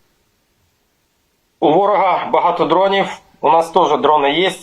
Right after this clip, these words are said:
але є дронів, е, багато не буває. Дрони, нам потрібні дрони.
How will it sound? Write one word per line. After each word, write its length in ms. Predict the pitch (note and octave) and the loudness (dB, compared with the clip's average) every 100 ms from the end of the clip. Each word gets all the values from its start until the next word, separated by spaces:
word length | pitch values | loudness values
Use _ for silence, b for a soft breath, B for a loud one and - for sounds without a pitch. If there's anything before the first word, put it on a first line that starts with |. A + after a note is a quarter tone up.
| - | -2
але 220 | C#3 D3 | 2 2
є 420 | C#3+ C#3+ F3+ F3 E3+ | 0 0 2 2 0
дронів, 500 | C3+ F3 E3+ - - _ _ _ _ _ _ | 2 2 0 -4 -8 _ _ _ _ _ _
е, 40 | A#2 A#2 A2 - _ _ | -8 -8 -8 -14 _ _
багато 340 | C#3 D3+ C3+ | 0 0 0
не 100 | B2 | 0
буває. 460 | B2 B2+ B2+ A#2 F#2 | 2 2 2 0 -2
Дрони, 280 | A2 D#3+ C3 | 2 2 2
нам 220 | C3 G3+ | 0 0
потрібні 420 | - C#3+ D#3+ C#3+ C#3 | 0 0 0 0 0
дрони. 440 | B2+ C#3+ A2 F2 | 2 2 0 -4